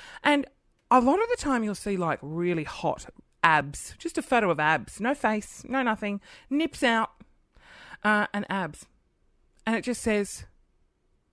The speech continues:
um, like, "Chats only." I'm sorry, one, Grindr is a hookup app. It's there to get your dick wet.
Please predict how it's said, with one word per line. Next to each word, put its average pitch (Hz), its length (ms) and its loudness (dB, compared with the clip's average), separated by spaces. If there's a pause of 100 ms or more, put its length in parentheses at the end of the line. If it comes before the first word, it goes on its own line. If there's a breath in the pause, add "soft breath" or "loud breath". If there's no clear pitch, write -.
um, 170 320 -8 (960)
like, 185 280 -10
"Chats - 500 2
only." 175 420 -2 (1300)
I'm 277 80 -2
sorry, 294 320 -2
one, 285 340 4
Grindr 285 460 2
is 262 80 -2
a 202 100 2
hookup 156 380 -4
app. 127 220 -6 (180)
It's 240 160 -4
there 294 320 4 (180)
to - 80 -4
get 208 180 2
your 170 80 -4
dick - 220 -6
wet. 101 280 -8